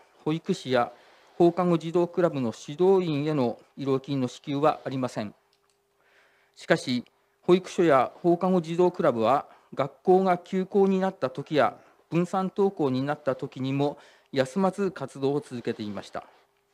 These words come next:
茨城県を含む十七県の知事で構成する日本創生のための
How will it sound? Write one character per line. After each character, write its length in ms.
茨 260
城 60
県 200
を 40
含 240
む 220
十 280
七 180
県 240
の 120
知 180
事 80
で 100
構 220
成 200
す 160
る 240
日 100
本 220
創 240
生 220
の 120
た 120
め 100
の 300